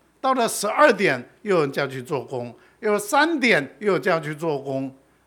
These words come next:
六点要收工了。在五点的时候，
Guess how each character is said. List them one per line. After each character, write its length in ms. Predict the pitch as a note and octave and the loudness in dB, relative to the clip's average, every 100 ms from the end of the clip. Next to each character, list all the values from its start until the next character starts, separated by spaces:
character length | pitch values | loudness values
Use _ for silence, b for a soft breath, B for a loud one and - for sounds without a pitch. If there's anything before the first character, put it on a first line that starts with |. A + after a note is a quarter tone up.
| _ | _
六 280 | D#3 A#3 D#3 | -2 2 2
点 200 | A#2+ B2 | 0 -2
要 140 | B2+ | -4
收 200 | - B2 | -4 -6
工 320 | A2+ G#2+ G2+ | -8 -12 -12
了。 120 | F#2 - - _ _ _ _ _ _ _ _ _ _ | -16 -20 -20 _ _ _ _ _ _ _ _ _ _
在 160 | - A3 - | -4 -4 -4
五 200 | D3 A3+ | -4 -2
点 240 | G3+ D3+ | -2 -2
的 100 | A#2 | -4
时 200 | A#2 - | -6 -8
候， 360 | A2 C#3+ A2+ - | -6 -6 -6 -8